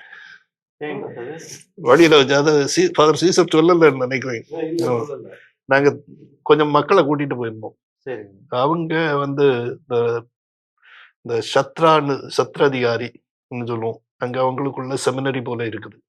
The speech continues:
Speaker 1: ஓகே.
Speaker 2: அசாமீஸ் மக்களுடையது. அவங்க கொஞ்சம் பேர் ஆட்களை கூட்டி வச்சுக்கிட்டு வழியில செருத்து
Speaker 1: ஆ.
Speaker 2: அடிச்சு மக்களை, அஹ், ஓட வச்சாங்க.
Speaker 1: ஓ.
Speaker 2: அது ஒரு இன்சிடென்ட். நாங்க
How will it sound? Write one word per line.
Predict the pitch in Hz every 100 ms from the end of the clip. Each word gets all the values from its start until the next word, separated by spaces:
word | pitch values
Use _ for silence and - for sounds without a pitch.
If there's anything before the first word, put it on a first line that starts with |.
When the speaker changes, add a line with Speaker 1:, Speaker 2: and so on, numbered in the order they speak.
| _
Speaker 1:
ஓகே. | - _ - _ 127
Speaker 2:
அசாமீஸ் | - 135 120
மக்களுடையது. | 117 110 113 110 120 170 - _ _ _ _ _ _
அவங்க | 131 160 175
கொஞ்சம் | 170 143 139
பேர் | 139
ஆட்களை | 131 127 123 131 113
கூட்டி | 127 120
வச்சுக்கிட்டு | 113 117 113 143 131 113 110
வழியில | 120 123 120 120
செருத்து | 117 113 117 - 110 131 - _ _ _ _ 120
Speaker 1:
ஆ. |
Speaker 2:
அடிச்சு | 120 - 117 123 120 127
மக்களை, | 123 120 131 131 117 - _ _ _ _ -
அஹ், | 120 113 113 120 123 127 123 - -
ஓட | 135 127
வச்சாங்க. | 104 - 107 104 - _ _ _ _ _ _ _ _
Speaker 1:
ஓ. | 139 127 113
Speaker 2:
அது | 123 135
ஒரு | 143 143
இன்சிடென்ட். | 127 - 113 107 - - _
நாங்க | - 127 143 156